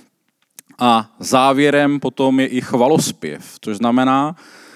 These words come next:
tady máme skutečně potvrzeno nejen tím, že je řečeno, že se jedná o velikonoční večeři, ale jsou tam přímo i konkrétní pasáže, eh, z té rodinné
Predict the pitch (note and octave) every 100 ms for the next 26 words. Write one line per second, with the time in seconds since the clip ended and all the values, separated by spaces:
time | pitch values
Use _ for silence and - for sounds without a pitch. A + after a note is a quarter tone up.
0 | - _ _ - B2 C3+ C3+ C3+ C3+ B2+
1 | - C#3+ C#3 - C#3+ C#3+ E3 - D3+ C#3
2 | C#3 C3+ C#3 C3+ C3+ C#3 D#3 D#3+ C#3+ B2+
3 | B2+ A#2+ A2 A2 A2 C3 B2+ B2 C3+ B2+
4 | C3+ B2 B2 C3 - C3 B2+ C#3+ C3 C3
5 | C3 C3+ B2+ A#2+ - C3 C#3 C3+ - C3
6 | C3 C3+ C#3+ D3 D3+ C#3+ C#3+ D3+ C#3 C3
7 | G2+ C3+ B2+ B2+ C3 C3 B2+ _ _ -
8 | - - _ - A2 G#2+ G#2 - - -
9 | C3+ B2+ B2 B2+ C3 - - - _ _
10 | _ G#2 C3 C3 C3+ C3+ C3 C3